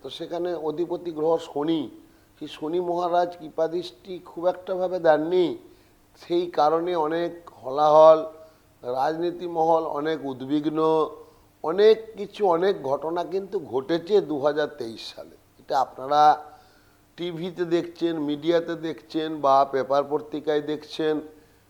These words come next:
তাহলে এগুলো ঘটেছে বলেই আপনারা সচক্ষে টিভিতে দেখতে পাচ্ছেন বা পেপারে দেখতে পাচ্ছেন। তাহলে অনেক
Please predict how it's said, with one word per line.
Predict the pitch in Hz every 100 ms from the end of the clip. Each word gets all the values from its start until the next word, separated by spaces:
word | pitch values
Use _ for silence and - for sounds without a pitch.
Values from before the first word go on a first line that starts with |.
| _ -
তাহলে | 202 226
এগুলো | 214 220 226
ঘটেছে | 147 156 175 175 226
বলেই | 190 202 226 226
আপনারা | 196 202 220
সচক্ষে | - 202 202 196 - 202
টিভিতে | 202 196 190
দেখতে | 196 196 196
পাচ্ছেন | 190 196 - 190 185 - _ _ -
বা | 127 151
পেপারে | 170 175 180 170
দেখতে | 170 - 180
পাচ্ছেন। | 175 170 - 165 160 _ _ _ _ _ _ -
তাহলে | 208 214
অনেক | 196 214